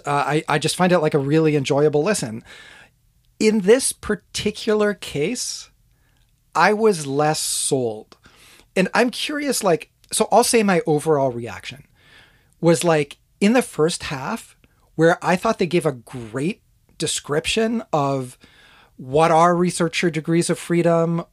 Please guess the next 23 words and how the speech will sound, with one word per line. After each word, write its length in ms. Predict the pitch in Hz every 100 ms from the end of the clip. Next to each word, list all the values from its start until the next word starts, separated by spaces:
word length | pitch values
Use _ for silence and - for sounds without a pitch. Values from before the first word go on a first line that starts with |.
| -
what 360 | 143 135 156
is 140 | 170 151
the 80 |
Garden 320 | 151 151 156 156
of 80 |
Forking 340 | - 156 151 151
Paths, 500 | - 143 143 147 139
how 280 | - - 170
does 180 | 170 156
this 180 | 156 -
stuff 400 | - 143 - 131
work? 420 | 127 180 - - _ - - - - - - _ _ _
And, 420 | 180 175 175 156 - _ _ _ _ -
you 160 | 170
know, 100 | 175
really 380 | 151 139 214 254
just 240 | 160 -
nailed 500 | 131 120 139 147 185
the 80 | 170
description 480 | 151 135 - 151 151
of 80 | 127
the 80 | 123
problem. 480 | - - 123 190